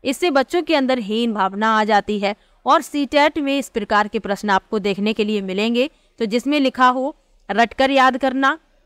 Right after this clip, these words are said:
बच्चों को समूहों में बांटना, उनमें प्रतियोगिता कराना, इस तरीके के विकल्प प्रश्न के उत्तर नहीं होते हैं, आप उनको देखते ही काट देंगे। जब आप प्रीवियस ईयर के सारे क्वेश्चन देख लेंगे तो आपको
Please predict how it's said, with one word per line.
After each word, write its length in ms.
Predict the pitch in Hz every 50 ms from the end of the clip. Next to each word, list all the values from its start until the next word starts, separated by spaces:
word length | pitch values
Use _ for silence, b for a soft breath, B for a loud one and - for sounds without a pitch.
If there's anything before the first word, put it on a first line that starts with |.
| _ _ _ _ -
बच्चों 380 | 202 208 214 - - 262 254
को 140 | 240 240 233
समूहों 520 | 214 - 220 196 196 202 202 196 233 240
में 160 | 254 262 254 233
बांटना, 500 | 240 226 233 - 226 240 247 254 294 320 _ _ _ _ _ _ -
उनमें 340 | 220 240 254 254 262 262 262
प्रतियोगिता 720 | - - 220 208 - - 214 208 208 196 233 - 254 254
कराना, 500 | 247 - 254 247 254 247 247 247 269 294 302 _ -
इस 220 | - 311 339 - -
तरीके 380 | 294 285 269 254 208 - 233
के 120 | 214 214 196
विकल्प 360 | 185 185 - 202 208 214 226
प्रश्न 400 | 202 - 196 190 - - 220 220
के 140 | - 277 269
उत्तर 280 | 247 _ - 254 240
नहीं 320 | 220 208 190 180 202 226 220
होते 280 | 220 214 - - 226 240
हैं, 100 | 254 269
आप 360 | - - 220 233 269 - -
उनको 260 | 240 214 - - 262
देखते 380 | 220 196 202 185 - - - 214
ही 120 | 214 233
काट 280 | - - 226 214 214 -
देंगे। 360 | 202 214 214 208 202 214 226 - _ _ _ _ _ _ - -
जब 200 | 240 269 269 294
आप 180 | 294 311 311 _ _ _ _ _ _ _ _ -
प्रीवियस 340 | 262 254 277 254 311 320 254 285
ईयर 100 | 294 262
के 160 | - 320 320
सारे 340 | - 285 247 247 254 294 277
क्वेश्चन 400 | - 269 226 - 285 294 285 240
देख 200 | 196 214 254 -
लेंगे 300 | 247 226 208 208 220 254
तो 120 | 247 - 240
आपको 480 | 220 220 214 _ - - 220 226 302